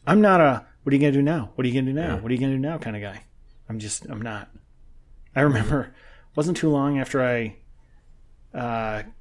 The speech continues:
Speaker 1: got married, my wife was working a second job, and she, she went to go do that on the weekend.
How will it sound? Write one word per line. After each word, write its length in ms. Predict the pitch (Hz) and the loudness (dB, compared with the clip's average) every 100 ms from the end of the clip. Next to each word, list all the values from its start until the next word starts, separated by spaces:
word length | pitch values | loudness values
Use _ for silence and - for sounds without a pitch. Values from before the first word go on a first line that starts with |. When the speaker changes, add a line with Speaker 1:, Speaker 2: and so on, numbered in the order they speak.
| - - - | -20 -12 -4
Speaker 1:
got 220 | 131 120 | -2 0
married, 440 | 127 120 113 104 - - - | 0 0 -2 -6 -14 -18 -10
my 120 | 117 | -4
wife 260 | 117 127 131 | -2 -2 -4
was 140 | 104 | -4
working 300 | 123 117 127 | -4 -4 -4
a 40 | |
second 300 | - 127 120 | -4 -4 -4
job, 320 | 117 127 120 117 | -4 -2 -2 -6
and 120 | 107 | -10
she, 260 | - 117 104 - - - - _ | -10 -10 -10 -16 -20 -20 -20 _
she 160 | - - | -10 -4
went 140 | 123 117 | -4 -4
to 60 | |
go 160 | 117 110 | -4 -2
do 160 | 123 | 0
that 200 | 123 123 | 2 2
on 100 | 120 | 0
the 60 | 113 | 0
weekend. 500 | 120 139 110 104 | 0 0 -2 -4